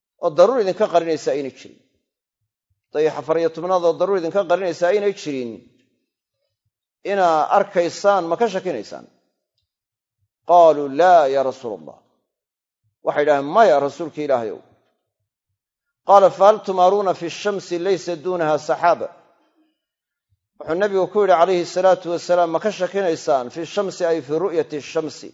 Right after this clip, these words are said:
aragtida qorraxda, laysa duunaha saxaab, xaal qorraxdaas aan daruuri ka sokayn?" Qaaluu, "Laa, yaa rasuul Allah." Waxay yidhahdeen, "Maya, rasuulka Ilaahayow." Qaala, "Fa innakum tarawnahu kadhalik."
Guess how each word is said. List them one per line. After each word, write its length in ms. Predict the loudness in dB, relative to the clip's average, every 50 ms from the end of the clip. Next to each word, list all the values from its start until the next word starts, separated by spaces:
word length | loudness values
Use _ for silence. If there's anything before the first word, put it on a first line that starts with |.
| _ _ _ _ _ _ _ _ _ _ _ _ _ _ _ _ -2
aragtida 480 | 2 2 2 2 0 -2 0 2 2 2
qorraxda, 500 | 2 2 2 4 4 0 0 -2 -12 -14 -14 _ _ _ _ _ _ _ _ _ _ _ _ _ _ _ _ _ _ _ _
laysa 360 | -2 2 2 2 2 2 -4 -4
duunaha 440 | -4 -2 -4 -2 0 2 4 4 2
saxaab, 440 | 2 0 -4 0 4 4 4 4 2 -2 -18 -20 -20 _ _ _ _ _ _ _ _ _ _ _ _ _ _ 2
xaal 200 | 4 6 6 6 4
qorraxdaas 600 | 2 2 4 4 2 2 4 2 4 4 4 2 -2 -14 -20 -20 _ _ _ _ _ _ _ _ _ _ _ _ _ -6
aan 280 | -2 0 0 0 0 2
daruuri 400 | 2 4 4 4 2 0 -2 -2
ka 140 | -2 -4 -6
sokayn?" 480 | -6 -6 -12 -12 -8 -6 -6 -6 -6 -8 -14 _ _ _ _ _ _ _ _ _ _ _ _ _ _ _ _ _ 4
Qaaluu, 280 | 6 6 6 4 0 2 4
"Laa, 180 | 4 6 6
yaa 160 | 6 4 4 4
rasuul 360 | 2 0 -2 -4 -4 -2 -2
Allah." 300 | -2 0 2 4 4 4 4
Waxay 220 | 2 0 0 2
yidhahdeen, 260 | 2 2 0 0 0 2
"Maya, 220 | 2 4 4 4
rasuulka 380 | 2 0 -6 -8 -12 -10 -8 -6
Ilaahayow." 340 | -2 -2 -2 -2 -4 -8 -10 -14 _ _ _ _ _ _ _ _ _ _ _ _ _ _ _ _ _ 4
Qaala, 300 | 6 8 8 6 4 0
"Fa 160 | -2 -2 -6
innakum 580 | -6 -4 -6 -4 -4 -4 -4 -4 -6 -10 -10 -10
tarawnahu 760 | -8 -2 0 2 2 2 0 0 -2 -2 -2 -2 -4 -8 -8
kadhalik." 640 | -6 -6 -4 -2 0 0 0 0 -2 -4 -10 -16